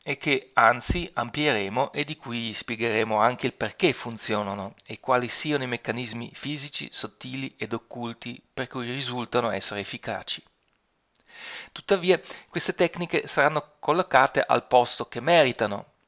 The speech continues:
senza conferirle quell'aura e quel potere che a volte risulta sproporzionato.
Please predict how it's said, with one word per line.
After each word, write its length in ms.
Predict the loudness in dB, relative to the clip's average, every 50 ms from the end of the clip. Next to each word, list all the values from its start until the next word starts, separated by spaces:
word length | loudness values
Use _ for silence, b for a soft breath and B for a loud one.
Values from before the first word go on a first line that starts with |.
| _ _ -10
senza 380 | -4 -2 -2 -2 0 -2 -2
conferirle 1000 | 0 0 -2 -2 -2 -2 -2 0 0 0 -2 -2 0 2 4 6 6 6 6 4 0
quell'aura 720 | 0 0 4 6 8 8 8 8 6 2 0 0 0 0
e 60 | 0
quel 200 | -2 -2 -4 -2
potere 480 | -2 -2 -2 0 2 2 2 2 0 0
che 120 | 2 2
a 40 | 4
volte 320 | 4 4 2 0 -2 -4
risulta 680 | -6 -6 -6 -10 -10 -12 -8 -4 -4 -4 -4 -4 -6 -10
sproporzionato. 920 | -12 -10 -10 -10 -8 -6 -8 -8 -6 -6 -6 -6 -8 -10 -12 -14 -16 -18 -20